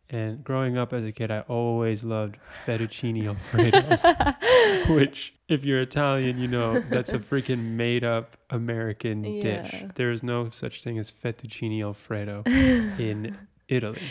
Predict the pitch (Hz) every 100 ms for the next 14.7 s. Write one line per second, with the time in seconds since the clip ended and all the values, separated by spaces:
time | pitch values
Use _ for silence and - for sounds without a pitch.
0 | - 254 240 277 247 202 202 208 208 196
1 | 190 185 180 190 180 180 180 147 147 147
2 | 165 175 175 165 - 175 - 185 - 185
3 | 151 135 135 135 415 370 370 - 427 453
4 | - 330 - 330 285 - 277 - _ -
5 | _ _ 156 - _ _ - _ - -
6 | 415 392 370 370 359 156 139 131 135 131
7 | 123 127 123 120 135 123 123 123 127 123
8 | 131 120 117 113 113 117 113 - 110 113
9 | 113 110 107 - 101 101 _ - 311 -
10 | - 320 117 294 120 285 123 120 120 117
11 | 107 113 110 - 117 120 120 - _ 202
12 | 147 123 117 104 - 120 113 - 113 110
13 | 107 131 127 104 101 113 107 185 123 101
14 | 90 - 120 117 104 - 107